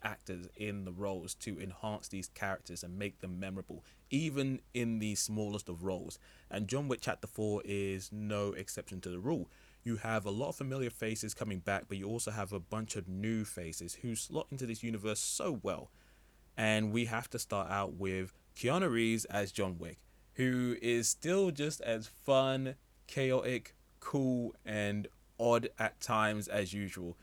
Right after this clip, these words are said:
Keanu just has this wonderful air about him where he has the physicality and just chill dude bro energy that comes with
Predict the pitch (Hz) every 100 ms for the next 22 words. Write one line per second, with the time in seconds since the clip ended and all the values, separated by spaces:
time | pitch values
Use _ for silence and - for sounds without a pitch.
0 | - - - - - - 156 202 196 180
1 | 170 - 131 131 123 117 107 104 110 113
2 | 110 107 110 101 104 101 95 95 80 98
3 | 95 95 95 90 101 117 107 113 120 -
4 | 113 110 104 - 139 131 - 110 113 -
5 | 110 107 - - - - - 104 98 98
6 | 92 85 - _ - 117 - - - 135
7 | 123 120 107 92 117 113 98 110 107 104
8 | 90 - 113 104 101 101 90 98 95 -
9 | 113 101 95 92 95